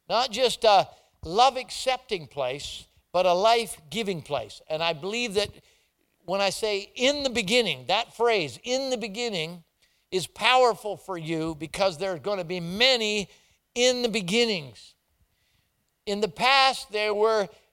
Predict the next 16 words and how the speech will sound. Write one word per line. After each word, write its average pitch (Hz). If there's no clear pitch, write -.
many 254
in 262
the 254
endings, 208
okay? 180
And 180
m-, 202
m-, 175
much 214
of 220
what 214
has 185
been 226
experienced 254
as 170
grace 254